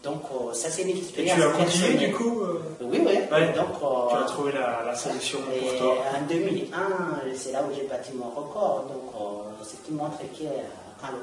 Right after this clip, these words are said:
Speaker 1: corps est bien, je pensais arrêter ma carrière en quatre-vingt-dix-neuf, mais, euh, en changeant de système d'entraînement, ça a bien marché.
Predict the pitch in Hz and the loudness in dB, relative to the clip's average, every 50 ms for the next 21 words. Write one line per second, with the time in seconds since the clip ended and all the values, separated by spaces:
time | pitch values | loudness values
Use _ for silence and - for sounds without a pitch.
0 | - - 139 131 - 110 101 104 101 110 117 113 113 117 120 127 190 - - - | -8 -6 -6 -4 -4 -6 -8 -10 -12 -12 -12 -10 -10 -10 -10 -10 -10 -10 -12 -14
1 | - - - - - - - - - - - - - - - - 262 269 - - | -18 -20 -20 -20 -20 -20 -20 -20 -20 -20 -20 -20 -20 -20 -20 -20 -20 -20 -20 -20
2 | - - - - - - - - - - - - - - - - 131 - - - | -20 -20 -20 -20 -20 -20 -20 -20 -20 -20 -20 -20 -20 -20 -16 -14 -8 -4 -4 -2
3 | - - 160 156 - - - - - 143 131 131 - - - - - - - - | 0 2 2 2 2 0 -2 -4 -4 -4 -4 -4 -4 -4 -4 -4 -2 -2 -2 -2
4 | - - - - - - - 117 117 - - - - - 240 123 - 143 - - | -2 -4 -6 -8 -10 -10 -10 -10 -8 -8 -8 -8 -6 -6 -4 0 0 0 0 0
5 | - - 131 131 135 131 131 127 123 120 117 113 113 110 107 107 107 107 107 104 | -4 -4 -4 -2 0 2 2 2 2 0 -2 -4 -8 -10 -10 -12 -12 -12 -14 -14
6 | 104 - - - - - - - - - - - - - - - - 147 151 - | -16 -16 -20 -20 -20 -20 -20 -20 -20 -20 -20 -20 -20 -20 -16 -8 -6 -4 -4 -2
7 | - 165 147 143 143 156 165 160 160 156 160 160 160 - - 151 147 143 - - | -2 -2 -2 -2 -2 -2 -2 -2 -2 -2 -4 -4 -4 -6 -6 -6 -6 -6 -4 -6
8 | 123 117 - - - 110 110 107 107 107 101 104 104 98 - - - - - - | -6 -8 -8 -10 -12 -12 -12 -10 -10 -8 -8 -6 -6 -8 -8 -10 -8 -8 -10 -10
9 | - 123 123 131 135 135 - - - | -8 -10 -8 -8 -8 -8 -10 -12 -16